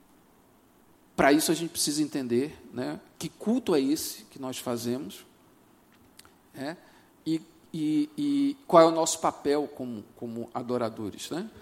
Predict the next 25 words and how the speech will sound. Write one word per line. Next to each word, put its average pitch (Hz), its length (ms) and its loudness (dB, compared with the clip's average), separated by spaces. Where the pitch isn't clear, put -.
Então, 196 300 -2
assim, 156 380 -4
nós 208 400 6
que 247 100 -4
temos 208 400 -4
vontade, 139 840 -6
precisamos 185 840 0
cultuar 160 580 0
a 135 60 -4
Deus 123 580 -4
como 170 440 2
um 220 180 2
serviço 175 880 2
prestado 131 600 -6
a 110 40 -4
Ele, 110 300 -8
nós 127 200 -6
que - 80 -12
somos 117 380 -10
servos 120 380 -6
de 117 100 -10
Deus, 104 360 -8
e 233 160 6
este 214 500 6
ato 135 400 2